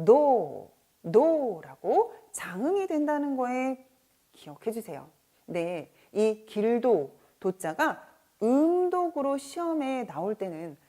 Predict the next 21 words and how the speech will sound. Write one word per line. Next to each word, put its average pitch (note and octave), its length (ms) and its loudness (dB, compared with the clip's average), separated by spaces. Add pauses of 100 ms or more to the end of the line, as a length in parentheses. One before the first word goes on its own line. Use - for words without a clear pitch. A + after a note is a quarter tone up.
(100)
발음인, E3 600 -6
바-, G#3+ 280 -2
바로 G3+ 540 -4 (200)
이 G#3 140 -2
발음이 E3 520 -6 (200)
장음이 C4+ 580 -2
있는지 B3 760 -2
없는지를 C4+ 680 -4
물어보는 F3 600 -8
형태로 C4+ 480 -4
자주 G#3+ 340 -10 (240)
출제되기 A#3 720 -4
때문에 G#3 580 -8 (380)
반드시 E3 640 -6
여러분들 D#3 500 -6
장음 F3+ 400 -8 (140)
오버해서 C4 920 -4
큰 - 260 -6
소리로 C4+ 380 -4
읽어주시기 F#3 460 -6
바랍니다. E3+ 520 -18